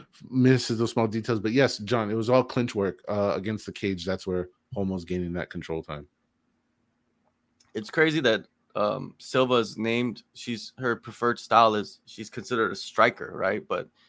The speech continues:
Speaker 2: I think she can do it all, man. She's more of a complete mixed martial artist compared to, let's say, a Holly Holm. You know what I mean? We don't see that much of Holly Holm's ground game. We do see it in the, we've, uh, sorry, let's go back. We have seen it in the past. We have seen her taking girls down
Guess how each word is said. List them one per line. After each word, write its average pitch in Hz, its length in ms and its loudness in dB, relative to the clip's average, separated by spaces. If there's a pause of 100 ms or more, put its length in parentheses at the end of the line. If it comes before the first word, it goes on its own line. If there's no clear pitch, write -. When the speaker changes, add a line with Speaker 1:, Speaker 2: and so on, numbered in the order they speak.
(220)
Speaker 2:
I 117 80 2
think 160 240 -4
she 156 140 -8
can 147 160 -4
do 131 180 2
it 123 80 2
all, 123 160 6
man. 107 280 2
She's 107 280 -10
more 123 260 2
of 117 100 0
a 117 60 0
complete 117 480 -10
mixed 117 240 -8
martial 110 300 -4
artist 110 420 2 (380)
compared 123 360 2
to, 110 60 2
let's 110 240 2
say, 107 160 0
a 104 140 4
Holly 104 300 0
Holm. 107 300 0
You 98 60 -4
know 98 80 -2
what 101 40 -2
I - 20 -2
mean? 104 100 -4
We 110 80 -4
don't 113 180 -2
see 120 460 -4 (640)
that 113 220 6
much 113 260 0
of 107 80 -6
Holly 110 300 0
Holm's 107 420 -4 (600)
ground 113 380 6
game. 127 360 0
We 123 100 0
do 151 180 2
see 147 220 -2
it 127 60 2
in 113 100 -2
the, 101 160 0
we've, 131 240 -2 (100)
uh, 127 200 0 (140)
sorry, 98 420 0 (220)
let's 113 220 -4
go 110 140 -2
back. 92 240 -2
We 127 200 2
have 139 200 6
seen 117 220 -4
it 104 100 -2
in 98 80 -4
the 95 80 -6
past. 101 260 -10
We 113 60 -2
have 117 160 4
seen 117 180 -8
her 107 80 -2
taking 107 360 -8
girls 101 260 -4
down 123 380 4